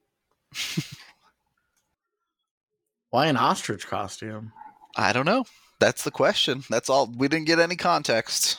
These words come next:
Speaker 2: Is this, is this a Almost Sunny reference that I don't get?
Speaker 1: It's, I, not according to Evan. He didn't say anything about him wearing an ostrich costume, so I have no idea.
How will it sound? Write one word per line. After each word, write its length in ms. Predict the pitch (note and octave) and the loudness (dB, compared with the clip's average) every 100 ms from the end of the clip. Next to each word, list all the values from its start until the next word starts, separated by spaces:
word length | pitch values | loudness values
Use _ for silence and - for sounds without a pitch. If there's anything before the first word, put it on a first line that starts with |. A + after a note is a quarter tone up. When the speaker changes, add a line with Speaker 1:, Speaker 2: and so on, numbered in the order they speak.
| - | -6
Speaker 2:
Is 160 | A2+ G#2+ | -10 -2
this, 420 | A#2 A#2+ - - - | 0 0 -2 -12 -8
is 140 | G#2 | -6
this 240 | A2 A#2 - | -4 -4 0
a 60 | A2+ G#2+ G2+ G2 F2+ D2 A#1+ G1+ G1+ G1+ - | 2 4 4 2 0 -4 -6 -8 -10 -12 -8
Almost 420 | G2 G#2+ G#2 - | -4 -2 -2 -4
Sunny 300 | - G2+ A#2 | -4 0 2
reference 400 | B2 C3 C#3+ D3 | 2 2 0 0
that 140 | - C3 | 0 2
I 80 | |
don't 340 | C3 B2 A#2 F#2+ | 2 2 0 -4
get? 400 | - F2 A#3+ - - E3 _ _ _ _ - | 0 0 0 -8 -18 -18 _ _ _ _ 0
Speaker 1:
It's, 340 | G#2 G2 - _ | 0 0 -4 _
I, 300 | C2+ E2+ A2 F#2+ G#2 | 2 4 4 0 -10
not 220 | A2+ C3 D3 | 2 4 2
according 380 | - D3+ D3+ | 2 0 2
to 100 | C3+ | 0
Evan. 360 | F#2 B2+ F#2+ F2+ | 2 2 0 -4
He 160 | G#2 G#2+ | 0 2
didn't 180 | A#2 | 2
say 200 | A#2 A#2 | 2 2
anything 420 | A2 A2 G#2+ G#2 G2 | 4 0 0 0 0
about 340 | F2+ F#2 F2 | 2 2 2
him 160 | G#2+ F#2+ | -4 0
wearing 300 | F#2+ F#2+ F#2+ | 2 2 2
an 80 | |
ostrich 460 | F#2 F#2+ - F2 - | 2 2 2 -4 0
costume, 540 | G2 D#2 - D2 D2+ | 2 2 0 -6 -6
so 160 | F2+ F2 | -4 0
I 100 | F#2 | 2
have 120 | F#2+ | 0
no 200 | F#2+ F#2 | 0 0
idea. 480 | F2+ F2 E2 E2 A2 | 0 2 0 0 -2